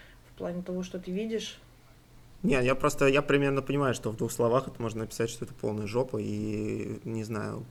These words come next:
Speaker 2: с-, какой стержень нужно иметь,
Speaker 1: Мне
Speaker 2: чтобы
Speaker 1: повезло.
Speaker 2: в реанимации работать.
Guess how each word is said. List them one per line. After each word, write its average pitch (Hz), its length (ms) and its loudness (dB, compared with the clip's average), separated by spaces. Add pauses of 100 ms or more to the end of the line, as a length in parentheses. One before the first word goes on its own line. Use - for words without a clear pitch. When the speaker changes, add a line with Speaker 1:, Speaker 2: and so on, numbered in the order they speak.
(240)
Speaker 2:
с-, - 100 -16
какой 120 280 0
стержень 110 460 -2
нужно 104 300 -4
иметь, 131 200 2
Speaker 1:
Мне 277 80 4
Speaker 2:
чтобы 254 200 4
Speaker 1:
повезло. 220 300 4
Speaker 2:
в - 40 0
реанимации 120 480 0
работать. 104 460 -8